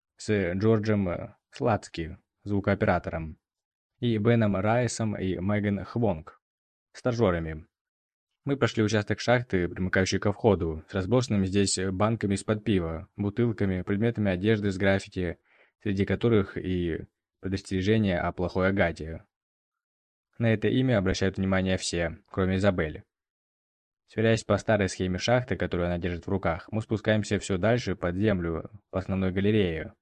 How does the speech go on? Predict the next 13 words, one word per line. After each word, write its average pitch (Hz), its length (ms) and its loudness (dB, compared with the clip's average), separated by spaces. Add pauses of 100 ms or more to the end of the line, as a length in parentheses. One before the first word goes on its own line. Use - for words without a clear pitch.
(440)
По - 60 -20
пути 117 260 2
попадаются 98 540 2
ржавые 98 360 2
детали 92 280 0
механизмов, 90 760 -2 (380)
лопаты 113 480 4
и 87 40 0
другие 92 300 0
инструменты, 90 960 -2
запылённый 90 560 -2
журнал 95 500 0
Playboy, 95 580 0